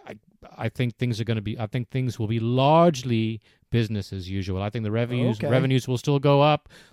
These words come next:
Speaker 1: They're gonna do the digital thing that the pro, the pro leagues are doing. I think fans are gonna be dying to get back to watching the, in the, but get back in the stadiums, no pun intended.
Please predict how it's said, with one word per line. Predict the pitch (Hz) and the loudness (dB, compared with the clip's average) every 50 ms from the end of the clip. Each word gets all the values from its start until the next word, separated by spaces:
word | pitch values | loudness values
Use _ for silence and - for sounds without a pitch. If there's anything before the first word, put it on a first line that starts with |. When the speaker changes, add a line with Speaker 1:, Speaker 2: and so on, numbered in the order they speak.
| _ _ | _ _
Speaker 1:
They're | - 113 110 | -4 -2 -2
gonna | 98 117 113 107 | 0 0 0 2
do | 104 113 98 | 0 0 0
the | 95 95 | -2 -2
digital | 87 123 139 139 147 139 151 139 | 0 0 2 2 2 2 0 0
thing | - - 143 139 139 139 127 | 0 -2 -2 -2 -2 -4 -4
that | 120 117 - - | -4 -6 -4 -6
the | 110 | -8
pro, | - - - 131 123 131 123 113 - | -6 -2 2 2 2 2 2 -2 -8
the | 104 95 | -14 -14
pro | - - 123 123 127 | -6 -2 0 0 2
leagues | 123 123 131 131 120 117 | 2 0 0 -2 -2 -2
are | 131 120 | -4 -2
doing. | 113 131 131 131 131 131 131 135 135 127 - _ _ _ - | 0 2 2 4 2 2 0 -4 -6 -10 -12 _ _ _ -8
I | 120 127 | -6 -6
think | - - - 123 120 - _ | -6 -4 -4 -4 -4 -4 _
fans | 120 120 123 127 110 | -4 -4 -2 -4 -4
are | 110 | -4
gonna | 104 110 104 | -4 -4 -4
be | 101 101 | -4 -6
dying | 90 107 104 117 123 123 | -6 -4 -4 -4 -4 -4
to | 120 | -4
get | 113 117 120 120 | -4 -4 -4 -2
back | - 120 117 117 - - | -2 -2 -2 -2 -4 -4
to | - 120 | -4 -2
watching | 110 107 113 - - - 120 117 113 113 107 107 107 - _ _ _ - | 0 0 -2 -2 -2 -4 -4 -4 -4 -6 -8 -12 -14 -18 _ _ _ -8
the, | 107 113 123 - | -6 -4 -2 0
in | 123 120 104 | -2 -2 -2
the, | 113 110 - - 104 | -4 -8 -8 -8 -8
but | 139 135 - | -8 -6 -4
get | - 123 104 101 - | -4 -4 -4 -4 -4
back | 120 117 - - | -4 -2 -2 -2
in | 127 | -2
the | 120 110 | -2 -2
stadiums, | - - 123 123 127 131 113 104 | 0 0 0 0 0 0 -2 -2
no | 120 117 | -2 -2
pun | - - 113 107 | -2 -2 -4 -4
intended. | 101 - - 123 127 131 139 135 135 | -4 -4 -2 -2 -2 -2 -2 -4 -4